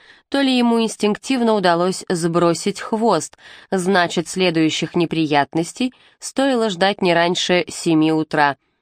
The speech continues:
если, конечно, он не ошибся. Нолан хорошо запоминал детали. Он невольно улавливал мелочи, на которые большинство не обращали внимания,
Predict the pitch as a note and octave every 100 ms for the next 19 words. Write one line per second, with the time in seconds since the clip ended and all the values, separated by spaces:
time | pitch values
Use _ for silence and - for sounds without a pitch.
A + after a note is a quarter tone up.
0 | _ - E3+ E3+ D#3+ E3 D#3+ D#3 A3+ B3
1 | A#3 G#3+ F3 E3 E3 - E3+ E3 E3 -
2 | E3 C3+ - - C3+ _ _ _ _ _
3 | _ _ _ _ _ _ _ _ _ _
4 | _ _ - - - _ _ _ - G#3+
5 | C4 D#4+ D#4 D#4 - G3 F#3 - A#3+ G#3+
6 | - F#3+ E3+ E3 E3 - F3 E3 F3 -
7 | D#3 C#3+ C#3 _ _ _ _ G3+ G#3+ A3
8 | A3 C4 B3 A#3 A3+ A3+ A3 A3+ A3 A3+
9 | B3 A#3 F3 - F3 E3+ E3+ E3 E3+ E3+
10 | E3+ E3 F3 E3 - G#3+ G#3 F3 D#3+ D#3
11 | - E3+ D#3+ D#3+ E3+ F#3+ G3+ E3 D3+